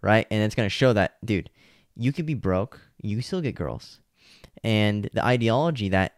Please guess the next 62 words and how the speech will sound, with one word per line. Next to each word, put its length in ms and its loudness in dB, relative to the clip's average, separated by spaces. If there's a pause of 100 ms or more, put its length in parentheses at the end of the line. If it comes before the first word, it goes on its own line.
if 160 -2
you 80 0
have 200 2
money, 200 -2
all 120 0
of 20 0
a 20 -2
sudden 180 -4
you're 120 -2
gonna 140 -4
get 60 -8
girls 320 0
is 360 -6
totally 340 -2
false. 380 -4
I 100 -4
see 160 -4
it 40 0
all 180 0
the 60 -8
time. 280 -2 (300)
I 80 0
see 140 -4
dudes, 360 -2 (180)
I 100 0
mention 280 0
this 80 0
story 240 0
a 80 4
lot 260 4
all 140 0
the 80 0
time 240 -2
'cause 100 -4
we 60 -6
met 120 -2
this 120 -6
dude 160 -2
at 300 -2
the 160 2
car 240 0
meet, 200 -2
but 120 0
it, 120 -4
it 80 -8
stuck 280 -2
out 220 -2
to 80 -4
me 100 0
so 240 -4
much. 280 0 (380)
The 80 -6
guy 240 2
with 120 -2
the 100 -6
Audi 200 -2
R 120 0
eight, 160 -4 (400)
fucking 480 0 (760)
baller 380 4
as 100 -2
fuck. 440 -4